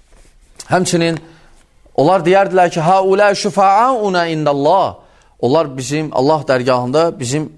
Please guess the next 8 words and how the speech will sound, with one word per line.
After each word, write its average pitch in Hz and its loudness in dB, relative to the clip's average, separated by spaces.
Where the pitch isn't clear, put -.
bizim 143 -2
üçün 185 -2
şə-, - -4
şəfaətçidirlər. 170 0
O - -8
pirləri 135 -2
götürmüşlər 147 -2
şəfaətçi. 156 -2